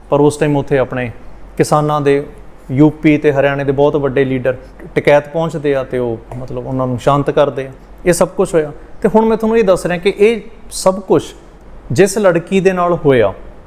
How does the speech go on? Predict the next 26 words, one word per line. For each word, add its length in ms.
ਫਿਰ 140
ਸੱਚ 280
ਇੱਕ 180
ਹੋਰ 120
ਚੀਜ਼, 240
ਜੋ 160
ਵਿਨੇਸ਼ 380
ਫੋਗਾਟ 420
ਹੈ, 160
ਦੋ, 200
ਸਿਰਫ 320
ਇਹਨੇ 180
ਇਹੀ 180
ਚੀਜ਼ਾਂ 300
ਨਹੀਂ 120
ਦੇਖੀਆਂ। 400
ਛੋਟੇ 340
ਹੁੰਦੇ 300
ਸਿਰਫ 360
ਇੱਕ 160
ਪਿਓ 260
ਦੀ 120
ਕਮੀ 340
ਹੀ 120
ਨਹੀਂ 120
ਦੇਖੀ, 400